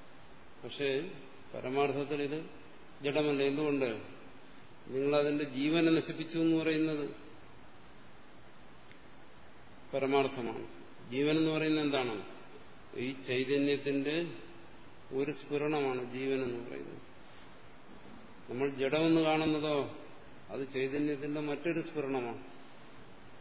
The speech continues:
എന്തുകൊണ്ട്? അതിനെ പരിശോധിച്ചാൽ എന്താണ് മനസ്സിലാക്കുന്നത്? അത് പഞ്ചഭൂതമാണ്. പഞ്ചഭൂതങ്ങൾ സൂക്ഷ്മമായ തന്മാത്രകളാണ്. ആ തന്മാത്രകൾ എന്താണ്? ആ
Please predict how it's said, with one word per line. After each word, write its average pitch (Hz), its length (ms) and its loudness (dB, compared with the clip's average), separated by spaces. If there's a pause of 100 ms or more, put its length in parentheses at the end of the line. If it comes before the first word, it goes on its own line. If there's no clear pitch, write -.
(920)
എന്തുകൊണ്ട്? 139 460 4 (300)
അതിനെ 143 220 4
പരിശോധിച്ചാൽ 156 640 2
എന്താണ് 156 300 2
മനസ്സിലാക്കുന്നത്? 147 720 0
അത് 135 180 0
പഞ്ചഭൂതമാണ്. 135 880 0 (1200)
പഞ്ചഭൂതങ്ങൾ 131 760 2
സൂക്ഷ്മമായ 131 600 0
തന്മാത്രകളാണ്. 135 920 2 (920)
ആ 123 80 0 (140)
തന്മാത്രകൾ 139 720 4
എന്താണ്? 131 400 0 (1040)
ആ 120 100 0